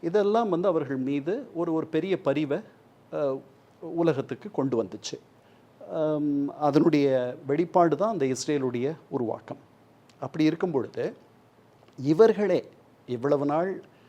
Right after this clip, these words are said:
தங்களுக்கு நட்பாக இருந்த இவர்களே, மூன்றாவது உலக நாடுகள் அவர்களுக்கு நட்பாக இருக்க மாட்டார்கள் என்று இஸ்ரேலியர்களுக்கு தெரியும்.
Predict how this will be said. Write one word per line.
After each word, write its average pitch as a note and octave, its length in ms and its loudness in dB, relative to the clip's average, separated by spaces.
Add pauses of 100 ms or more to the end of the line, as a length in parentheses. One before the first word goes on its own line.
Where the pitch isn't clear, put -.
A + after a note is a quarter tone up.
(300)
தங்களுக்கு C#3 420 0
நட்பாக D3+ 440 -2
இருந்த C3 240 -2
இவர்களே, G#2+ 300 -4
மூன்றாவது G#3 640 2
உலக F3 260 2
நாடுகள் D#3+ 360 2
அவர்களுக்கு D#3 380 0
நட்பாக C#3+ 420 -2
இருக்க C#3+ 280 -4
மாட்டார்கள் C3 600 -2
என்று D3 540 -4
இஸ்ரேலியர்களுக்கு C#3+ 1000 -4
தெரியும். C#3+ 500 -4